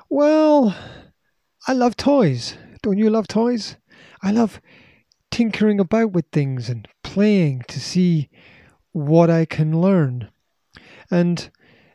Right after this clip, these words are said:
as such, sometimes I think of myself as maybe just wasting a little <laughs> bit of time here and there, but other times I think of myself as a, a little bit of a scientist, seeing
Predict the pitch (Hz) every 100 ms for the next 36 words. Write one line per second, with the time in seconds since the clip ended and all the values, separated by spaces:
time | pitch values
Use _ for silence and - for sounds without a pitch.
0 | - 226 220 - 269 277 196 - - -
1 | _ _ _ _ _ _ - 269 277 233
2 | 233 180 - - _ _ _ _ _ 175
3 | 185 175 165 160 165 - 160 147 147 135
4 | - - 190 165 156 143 135 147 - 156
5 | 143 151 110 170 - 156 - 165 165 156
6 | 165 165 165 226 262 247 208 240 277 214
7 | 190 165 190 220 202 196 190 202 156 151
8 | 131 - - - - - - 208 311 277
9 | 247 240 196 - 208 180 160 - 135 -
10 | - - 202 190 180